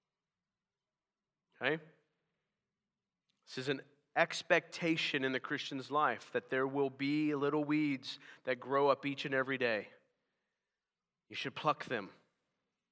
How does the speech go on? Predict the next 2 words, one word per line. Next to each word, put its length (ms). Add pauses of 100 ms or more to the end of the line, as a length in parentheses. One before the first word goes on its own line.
(2000)
You 160
will 340